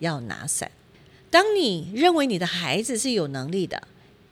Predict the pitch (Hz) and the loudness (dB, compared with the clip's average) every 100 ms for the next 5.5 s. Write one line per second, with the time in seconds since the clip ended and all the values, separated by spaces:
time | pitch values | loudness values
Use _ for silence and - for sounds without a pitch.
0 | - 185 156 - 311 262 165 101 143 170 | -6 -2 -2 -2 -4 -2 -6 -6 -6 -2
1 | - 277 208 107 98 80 214 240 - 64 | 0 2 0 -2 -8 -8 -4 -4 -4 -6
2 | 139 175 285 214 185 165 214 - 214 165 | -4 -4 -4 -2 -2 -2 -2 -2 -4 -6
3 | - 208 208 196 - - 269 320 196 113 | -4 -4 0 -2 -2 -4 0 0 -2 -8
4 | - - - - - - - - - 285 | -8 -16 -20 -20 -20 -20 -20 -10 0 2
5 | 220 196 262 190 | 4 2 0 0